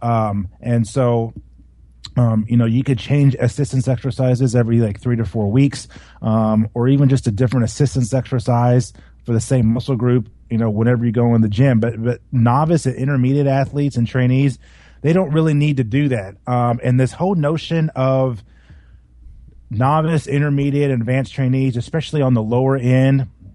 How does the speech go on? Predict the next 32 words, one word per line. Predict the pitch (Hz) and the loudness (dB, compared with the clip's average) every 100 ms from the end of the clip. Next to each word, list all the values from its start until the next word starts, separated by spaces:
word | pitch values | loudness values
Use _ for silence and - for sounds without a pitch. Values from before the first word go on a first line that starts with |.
| - | -10
of | 123 | -6
the | 117 | -4
scale, | - 131 127 131 | -4 0 2 2
this | 131 127 | 0 -2
whole | - 170 | -2 0
notion | 151 143 139 147 | 2 0 0 0
of, | 135 123 113 | 2 2 2
well, | 127 123 | 0 0
they | 120 127 | 2 2
need | 139 | 2
to | 123 | 0
deload, | 101 120 135 135 135 135 139 139 - - - - | -2 0 2 4 2 2 2 0 -4 -14 -18 -8
um, | 120 120 117 110 | -2 0 0 0
for, | 104 123 | -2 -2
like, | 117 | -2
a | 117 | -4
whole | 101 147 147 | -6 -2 -2
week. | 113 135 143 127 | 0 0 0 -2
Look, | - 165 - | -2 -2 -2
folks, | - 135 120 120 - - - - - - - - - - - - | -4 -2 -2 -6 -16 -20 -20 -20 -20 -20 -20 -16 -12 -12 -14 -4
if | 139 139 | -2 2
you're | 208 | 0
training | 208 - 156 170 185 147 | 0 -2 0 4 4 2
twice | - - 139 160 - | 0 -2 0 0 0
a | 151 | -2
week, | 110 131 151 - - - - _ - - - | 0 -2 -2 -8 -20 -20 -20 _ -20 -20 -10
why | 120 170 233 | -2 0 2
the | 233 | 2
fuck | 185 - 160 175 165 | -2 -2 -4 -2 -2
are | |
you | 147 139 | -4 -4
deloading? | 113 135 139 123 107 - - | -4 -2 0 0 -6 -12 -16